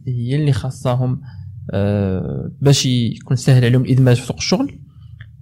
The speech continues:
الاعلاميات وحل اللغات الى اخره.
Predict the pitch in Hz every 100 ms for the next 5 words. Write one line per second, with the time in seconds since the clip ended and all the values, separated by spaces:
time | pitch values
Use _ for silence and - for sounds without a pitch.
0 | - - 120 117 113 95 95 120 110 -
1 | 110 113 101 113 117 113 - - - -
2 | 110 170